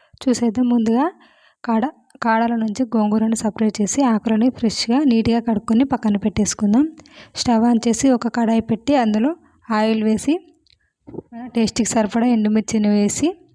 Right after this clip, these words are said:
అలాగే కొన్ని ధనియాలు, కొద్దిగా జీలకర్ర, కొద్దిగా మెంతులు వేసి, వాటిని బాగా ఫ్రై చేసుకోవాలి, బాగా వేయించుకోవాలి వీటిని. So,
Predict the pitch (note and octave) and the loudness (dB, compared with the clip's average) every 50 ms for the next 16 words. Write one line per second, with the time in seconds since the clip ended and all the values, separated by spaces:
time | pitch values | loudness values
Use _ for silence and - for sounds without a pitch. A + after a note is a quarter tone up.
0 | _ _ - - A3 G#3+ G#3 G#3+ G#3+ A3+ - - A#3+ A3 G3+ G#3 A#3+ D4+ F4 E4+ | _ _ -10 -6 -2 -2 0 0 -2 -2 -4 -2 -2 0 0 2 2 2 0 -2
1 | - - - A3+ G#3 G#3+ G#3+ G#3+ G#3+ G#3+ G#3+ B3+ D#4+ E4+ - _ _ _ _ - | -8 -10 -4 -2 0 0 2 2 2 2 2 2 0 -2 -4 _ _ _ _ -2
2 | A3+ G3+ F#3+ G#3 G#3+ G#3 G3 G#3+ G3+ G#3 F#3 A#3 A3+ B3+ D4+ E4 - _ _ - | -2 0 2 2 2 2 2 2 0 0 0 0 0 0 0 -2 -6 _ _ -8
3 | - A#3+ G#3 F#3+ G#3+ A3+ A#3 A3+ A3 G#3+ G3 A#3 A3 G#3 G#3 G#3+ G#3 - - D4 | -4 -2 0 2 2 2 4 4 4 4 4 4 4 4 4 2 2 2 2 0
4 | F4 - _ _ _ _ _ _ _ _ _ _ _ - B3 B3 G3 B3 B3 C4+ | 0 -2 _ _ _ _ _ _ _ _ _ _ _ -14 -12 -8 -4 -2 0 0
5 | D4 C4 A#3 A3+ G#3+ G#3 A3+ D4 F4 - _ _ _ _ _ - - - - A#3+ | 0 0 0 0 0 0 0 -2 -4 -4 _ _ _ _ _ -20 -12 -6 -2 0
6 | A3+ A3 A3 A3 A3 - A#3+ A3+ G3+ - - - A3 G#3+ G#3+ G#3+ G#3+ B3 D4+ E4 | 2 2 2 2 2 0 0 0 0 -2 -2 -2 0 0 2 2 2 2 0 0
7 | E4 _ _ _ _ _ _ _ _ _ _ _ _ _ _ - A3+ A#3 A#3 A#3 | -2 _ _ _ _ _ _ _ _ _ _ _ _ _ _ -6 -2 0 0 2
8 | A#3+ B3+ B3+ A#3+ A3+ A3 A3 A3 G3+ - - - A3+ G#3 G#3 G#3 G#3 G#3+ G#3+ G#3 | 2 2 4 4 4 2 2 0 -2 -4 -4 -2 0 0 2 0 0 0 0 -2
9 | G3 - A3 A3 C4+ D#4+ E4 C#4 - _ _ _ _ _ _ _ _ _ _ _ | -2 -2 -2 -2 -2 -2 -4 -6 -10 _ _ _ _ _ _ _ _ _ _ _
10 | _ _ _ _ _ _ _ _ _ _ _ _ _ _ _ - - - | _ _ _ _ _ _ _ _ _ _ _ _ _ _ _ -14 -8 -4